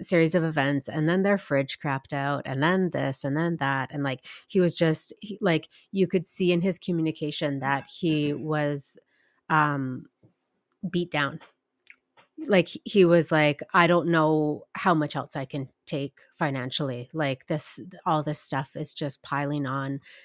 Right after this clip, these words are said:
and I'm struggling, and I'm trying really hard to keep up with this. And, you know, I'm sorry, r-, le-, rent's gonna be late again. The option payments are gonna be late again." Um, and then eventually the option payments, um,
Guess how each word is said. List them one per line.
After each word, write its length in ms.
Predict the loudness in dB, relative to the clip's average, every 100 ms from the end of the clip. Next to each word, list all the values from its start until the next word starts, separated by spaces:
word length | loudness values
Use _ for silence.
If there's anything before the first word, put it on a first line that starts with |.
| _
and 200 | -4 -4
I'm 200 | -2 -6
struggling, 800 | -4 -2 -2 0 -2 -2 -2 -4 -4
and 180 | -4 -4
I'm 140 | -4 -4
trying 380 | -4 -4 -4
really 280 | -4 -2 0
hard 240 | 0 -2 -4
to 60 |
keep 280 | -6 -6 -6
up 160 | -8 -8
with 160 | -8
this. 420 | -6 -4 -4 -6 -6
And, 560 | -6 -4 -4 -4 -6 -10 -16 -20 -20 _
you 120 | -2
know, 260 | -2 -2 -4
I'm 160 | -6 -6
sorry, 640 | 0 2 2 2 0 -2
r-, 120 | -8 -12 _
le-, 220 | -4 -2 0
rent's 240 | 0 0
gonna 160 | -2 -2
be 100 | -2
late 180 | -2 -2
again. 600 | -4 -4 -2 -4 -6 -6
The 100 | -4
option 240 | -2 -2
payments 320 | -2 -2 -2 -6
are 60 |
gonna 160 | -8 -6
be 120 | -6
late 200 | -6 -8
again." 480 | -6 -6 -4 -6 -8 -12 -20 -20 -8
Um, 440 | 0 0 2 -2 -2
and 120 | 2 2
then 120 | 2
eventually 720 | 2 0 0 0 0 0 0
the 120 | 0
option 320 | -2 -4 -8
payments, 720 | -4 -4 -4 -6 -6 -6 -6 -4 0
um, 260 | 0 0